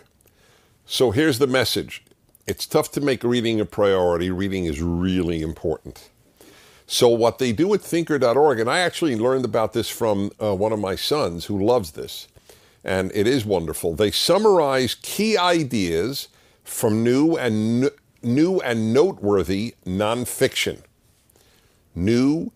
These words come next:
noteworthy nonfiction, triple N. It gives you an access to an entire library of great new books in bite-sized form.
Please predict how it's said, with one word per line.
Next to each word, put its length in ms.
noteworthy 920
nonfiction, 800
triple 440
N. 260
It 100
gives 240
you 160
an 80
access 420
to 160
an 80
entire 480
library 840
of 160
great 300
new 160
books 500
in 180
bite-sized 720
form. 460